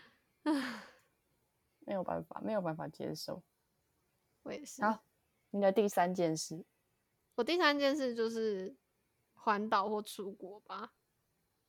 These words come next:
Speaker 2: 嗯。
Speaker 1: 欸，真的，其实我之前对于出国这件事情没有这么渴望，因为我很怕坐飞机。
Speaker 2: 嗯。
Speaker 1: 然后自从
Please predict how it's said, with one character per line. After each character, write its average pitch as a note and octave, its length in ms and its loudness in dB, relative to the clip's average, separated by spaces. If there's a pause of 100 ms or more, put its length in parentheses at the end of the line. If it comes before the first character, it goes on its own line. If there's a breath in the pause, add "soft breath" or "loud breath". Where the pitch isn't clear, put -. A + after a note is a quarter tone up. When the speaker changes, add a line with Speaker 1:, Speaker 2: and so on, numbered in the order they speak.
(140)
Speaker 2:
嗯。 F#3+ 460 0 (600)
Speaker 1:
欸， E4 160 2
真 F#4 220 4
的， F4 160 2
其 B3 120 -4
实 C#4 120 -4
我 B3+ 120 2
之 A3+ 160 -6
前 A3+ 380 -6
对 G#3+ 280 2
于 F#3+ 40 -6
出 A3+ 240 -2
国 F#3 140 -4
这 - 120 -10
件 G3 200 -6
事 G#3+ 160 -8
情 A#3 200 -10
没 G3 120 -6
有 D3+ 120 -8
这 E3 140 -10
么 G3 160 -12
渴 - 240 -6
望， G#3+ 260 -8 (140)
因 C#4 100 -2
为 C#4 60 8
我 G#3+ 180 4
很 G#3+ 200 -2
怕 G3+ 200 2
坐 A3+ 280 2
飞 F#3+ 240 -2
机。 G#3+ 400 -8 (580)
Speaker 2:
嗯。 F#3 140 0
Speaker 1:
然 A3 140 4
后 C#4+ 260 6
自 E4+ 260 -2
从 A3 380 0